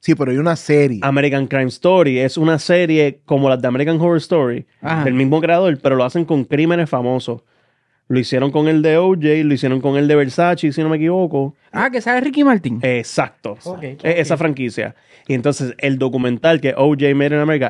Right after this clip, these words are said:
Speaker 2: ese es de E S P N que se ganó un Oscar.
Speaker 3: Ahí es donde está el, el, el
Speaker 2: El,
Speaker 3: manejador
Speaker 2: el
Speaker 3: diciendo
Speaker 2: manejador diciendo unas cosas. También hablan del juicio y está un par de abogados, hablan de esto, so ya esto es legit.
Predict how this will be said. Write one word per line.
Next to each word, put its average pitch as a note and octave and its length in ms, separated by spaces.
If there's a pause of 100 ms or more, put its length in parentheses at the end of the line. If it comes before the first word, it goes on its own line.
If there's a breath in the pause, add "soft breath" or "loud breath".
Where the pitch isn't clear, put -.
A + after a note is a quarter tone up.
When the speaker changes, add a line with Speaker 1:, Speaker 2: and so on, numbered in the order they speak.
Speaker 2:
ese C#3+ 240
es A#2+ 60
de B2+ 80
E B2+ 40
S B2 60
P C#3 140
N D3+ 80
que D3 60
se A#2+ 100
ganó A2+ 160
un A#2+ 40
Oscar. A#2 260
Speaker 3:
Ahí E3+ 220
es G3+ 100
donde A#3+ 240
está G#3+ 360
el, D#3 440
el, D3 220
el C#3+ 460
Speaker 2:
El, C#3+ 140
Speaker 3:
manejador D3+ 280
Speaker 2:
el G3 60
Speaker 3:
diciendo C#3+ 240
Speaker 2:
manejador C3 420
diciendo D#3 180
unas D3+ 120
cosas. B2 240
También C3 300
hablan C3 240
del D#3+ 120
juicio D#3 640 (340 soft breath)
y C3+ 140
está C3 180
un D3+ 180
par D3 220
de F3 100
abogados, F#3 640
hablan E3+ 380
de D3+ 120
esto, F3+ 180
so C3+ 100
ya A#2 120
esto E3 140
es E3 60
legit. C3+ 400